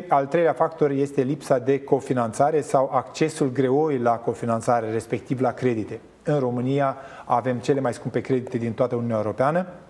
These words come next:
și acesta poate reprezenta un subiect de interes pentru o emisiune viitoare la voi, pentru că, eh, aici vreau să fac o paranteză, am avut odată,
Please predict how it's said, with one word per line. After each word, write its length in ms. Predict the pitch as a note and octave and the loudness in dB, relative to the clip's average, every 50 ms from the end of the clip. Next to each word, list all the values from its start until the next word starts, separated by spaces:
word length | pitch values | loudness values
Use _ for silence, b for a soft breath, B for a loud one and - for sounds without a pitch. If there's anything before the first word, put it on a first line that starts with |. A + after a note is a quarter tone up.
| B B B B B B B B B B B B B B | B B B B B B B B B B B B B B
și 120 | - - B2 | -2 0 0
acesta 520 | A#2 - - - E3 F#3 F3+ F3+ E3+ C#3+ | 0 0 2 2 2 2 4 4 4 4
poate 680 | - - C#3+ C#3 C#3 - C#3 C3+ C3 C3 B2+ B2 B2 A#2+ A#2 A2+ A2+ | 4 4 2 2 4 2 0 2 2 2 2 2 2 2 0 2 0
reprezenta 520 | A#2 A#2 - A#2+ A2 A2+ A#2 A2+ - C3 | 0 0 0 -2 -2 -2 -2 0 2 2
un 400 | C3 C3 B2+ B2 B2 C3 C3+ C3 | 2 2 2 2 0 0 -2 -2
subiect 340 | B2 - - A#2+ C3 C3 B2+ | -4 -6 -2 -2 -2 0 0
de 100 | C3 A#2+ | 0 0
interes 380 | A#2+ A2 - B2 B2 C3+ B2+ - | 0 0 0 0 0 0 -2 0
pentru 340 | - C3 A#2+ A#2+ A2 A#2+ | 0 -2 0 0 0 0
o 60 | A#2+ A#2 | 0 0
emisiune 440 | A2+ A2+ A2+ G#2+ - C#3 B2+ B2 | 0 -2 -4 -2 -2 -2 0 0
viitoare 460 | A2+ A2 A#2 A2 A2 - B2 B2 A#2+ A2 | 0 0 -2 0 0 0 0 0 0 0
la 120 | G#2+ G#2 | -2 0
voi, 300 | G2+ A#2 D3 D#3+ D#3+ D#3+ B B B B B B B B B B B - | 2 4 2 2 2 -2 B B B B B B B B B B B -4
pentru 360 | - C#3+ C#3+ D3 C3 - B2 A#2 | -2 0 0 0 0 -2 -2 -2
că, 400 | - - C3 B2+ B2+ C3 B2+ B2+ B2+ B2+ C3+ - - - - | -2 -2 0 2 2 2 2 0 -2 -6 -10 -12 -16 -16 -6
eh, 100 | - C3+ B2 A#2+ A#2+ A#2 | -4 -2 0 0 0 0
aici 180 | A2+ C3 B2+ A#2 | 0 -2 -2 -2
vreau 200 | A2+ B2+ C3 C3 | 0 0 0 0
să 100 | - - | 0 0
fac 200 | - C3 A#2+ A2 | 0 0 0 0
o 40 | A#2 | 0
paranteză, 720 | - A#2+ A#2 A2+ A2 - C3+ C#3 C3+ B2 B2+ C3 B2+ A#2+ | 0 0 0 0 0 0 0 0 2 0 0 2 2 2
am 120 | A#2 A#2+ | 0 0
avut 160 | A#2+ A#2 - | -2 0 0
odată, 480 | B2+ B2 B2 B2 - B2+ B2 A#2+ A#2 | 0 0 0 0 0 0 0 2 0